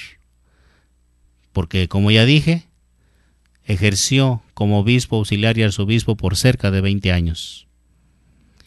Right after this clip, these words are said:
Y lejos de asumir una posición sectaria,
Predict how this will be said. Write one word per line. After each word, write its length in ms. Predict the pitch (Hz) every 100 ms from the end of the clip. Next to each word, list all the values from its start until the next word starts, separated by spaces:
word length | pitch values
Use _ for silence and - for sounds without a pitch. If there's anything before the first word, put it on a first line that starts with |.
| _ _ -
Y 120 | 98
lejos 380 | 110 165 185 175
de 80 | 175
asumir 400 | 165 151 151 156
una 240 | 151 139
posición 480 | 123 113 113 135 139
sectaria, 680 | 131 123 143 135 110 80